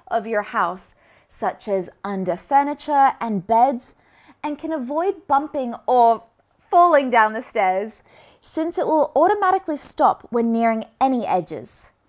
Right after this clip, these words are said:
This means if you have multiple floors in your home, you can set it to work on the upper level and not need to constantly worry about it accidentally harming itself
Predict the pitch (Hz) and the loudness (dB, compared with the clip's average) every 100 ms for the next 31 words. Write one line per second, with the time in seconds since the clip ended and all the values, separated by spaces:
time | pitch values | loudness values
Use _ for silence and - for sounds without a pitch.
0 | _ _ _ - 427 453 294 233 185 175 | _ _ _ -8 -8 -8 -12 -10 -10 -14
1 | 185 _ _ - 302 359 370 339 302 285 | -16 _ _ -6 -4 -2 -4 0 0 0
2 | 214 214 254 262 285 277 - 196 233 269 | -4 0 -2 -2 -6 -6 -4 -2 -2 -4
3 | 294 294 285 294 311 403 453 _ _ _ | -4 -4 -2 -4 -4 -6 -12 _ _ _
4 | _ - 262 254 294 269 - 339 - - | _ -12 -10 -8 -8 -8 -6 -6 -6 -8
5 | 285 262 254 254 - 240 240 - 359 349 | -2 0 0 -2 -4 -2 -2 0 -2 0
6 | 320 226 190 202 214 - _ 339 370 359 | 0 0 0 -2 -4 -10 _ -4 -4 -4
7 | 381 427 494 508 508 - 392 381 339 285 | -4 -6 -10 -10 -10 -8 -8 -8 -12 -8
8 | 240 294 285 233 220 214 220 - - 247 | -4 -2 -2 -2 -2 -2 -4 -8 -16 -18
9 | - 254 247 202 202 202 214 247 208 - | -14 -8 -6 -6 -10 -8 -6 -4 -6 -10
10 | - 185 190 | -4 -2 -2